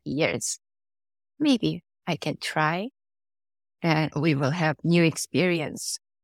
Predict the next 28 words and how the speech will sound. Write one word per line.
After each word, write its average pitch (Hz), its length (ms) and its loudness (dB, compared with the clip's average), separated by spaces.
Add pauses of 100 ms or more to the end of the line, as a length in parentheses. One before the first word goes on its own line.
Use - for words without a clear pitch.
(120)
And 208 160 10
then 220 120 10
we 196 100 8
came 156 720 6
and, 135 400 -4
as 156 220 -4
you - 100 -8
can 139 260 -6
see, - 440 -4 (420)
raising 175 320 6
a 170 80 2
kid 208 520 4
and 135 380 2 (500)
adjust 156 500 2
to 156 140 -2
a 147 100 2
new 147 320 2
life 101 500 2
took 170 220 -4
some 143 300 -2
time. 156 520 -6 (440)
And 147 380 -2
that 139 180 0 (140)
five 151 280 4
years 151 400 0
just - 340 -8
passed - 500 -6 (360)
so 160 220 2